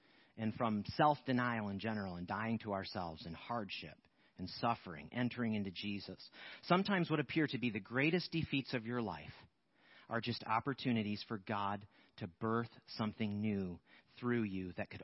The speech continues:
only be accomplished by his resurrection power. And when you and I yield ourselves to his word and we are obedient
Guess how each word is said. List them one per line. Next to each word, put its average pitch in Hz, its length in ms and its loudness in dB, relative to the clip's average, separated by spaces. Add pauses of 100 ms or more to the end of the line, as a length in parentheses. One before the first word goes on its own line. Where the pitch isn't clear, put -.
only 120 300 4
be 120 180 2
accomplished 113 640 -2 (200)
by 92 80 -12
his 92 200 -8
resurrection 95 680 -4
power. 85 440 -8 (1000)
And 110 120 2
when 113 180 2
you 127 260 2
and 156 120 4
I 113 380 0 (1120)
yield 131 480 4
ourselves 123 600 2
to 117 80 -4
his 110 200 -4
word 113 280 0
and 101 140 0
we 117 140 2
are 120 180 0
obedient 104 760 0